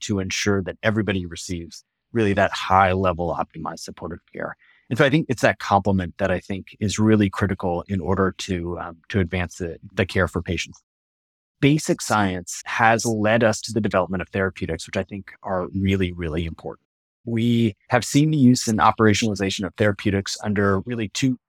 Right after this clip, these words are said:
kinds of, uh, platforms. One is the muri platform, or the Monitored, uh, Emergency Use of Unregistered Investigational Interventions. And this is really a compassionate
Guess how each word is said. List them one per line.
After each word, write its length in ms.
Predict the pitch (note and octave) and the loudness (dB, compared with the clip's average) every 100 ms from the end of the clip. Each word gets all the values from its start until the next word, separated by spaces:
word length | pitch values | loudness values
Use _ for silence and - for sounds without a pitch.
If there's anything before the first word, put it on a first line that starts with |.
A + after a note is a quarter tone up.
| _ - | _ -6
kinds 280 | A2 G#2+ | 0 0
of, 100 | G2 F2+ _ F2+ | -2 -8 _ -14
uh, 220 | F2+ F2+ | -12 -8
platforms. 480 | - G#2 - F#2+ - | 0 0 0 -8 -2
One 180 | A2 A2 | 2 4
is 180 | G2+ - _ _ | 2 -2 _ _
the 100 | A2 | 2
muri 440 | G2 G#2+ A2 G#2+ G2 | 4 6 8 6 4
platform, 460 | F2+ F#2 G2 F#2+ | 0 -2 -2 -2
or 80 | F#2 | -2
the 100 | F2+ | -2
Monitored, 680 | F#2 F#2+ G2+ - G2 F#2 F2+ _ _ _ - | -2 -2 -4 -4 -2 -2 -4 _ _ _ -2
uh, 140 | F#2+ | 0
Emergency 580 | F2+ A2 A2 A2 G2+ G#2+ | 0 2 2 0 -2 -2
Use 300 | G2 F#2+ - | -2 -2 -4
of 100 | F#2+ - | -6 -4
Unregistered 880 | - G#2 G2+ G2 F#2+ - G2+ F#2+ E2+ - | -4 -2 0 0 -2 -6 -2 -2 -2 -8
Investigational 640 | F#2+ F#2+ - F#2+ F2+ F#2 F2 | -4 -4 -2 -4 -4 -6 -6
Interventions. 640 | F2+ D#2 - - F#2 - | -8 -8 -8 -6 -6 -4
And 160 | F#2+ | -4
this 120 | G#2 A#2+ | -2 -2
is 140 | G#2+ | 0
really 300 | A2 G#2 G2 | 2 2 0
a 100 | F2 | -2
compassionate 800 | - G2 - - G2 - A2 | -6 -12 -10 -6 -6 -4 -4